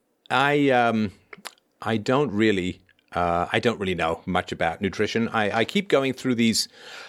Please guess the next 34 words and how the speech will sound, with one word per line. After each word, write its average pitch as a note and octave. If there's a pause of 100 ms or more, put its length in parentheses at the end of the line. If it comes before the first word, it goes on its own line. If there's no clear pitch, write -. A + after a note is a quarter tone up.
I'm F3
not G3
much E3+
of C#3+
a C3
foodie A#2
that G2
way, A2+
but A2
I A2
do B2
keep, A#2
like, G#2+
you A#2+
know, F#2+
every F#2+
now F#2+
and F#2+
then F#2
somebody F#2+
will F2+
send G2+
me F#2
a -
documentary F#2
that's F2
like, F2+
"This A#3
is D#3+
the F#3
very F3
best E3+
thing G3+
ever. F#3+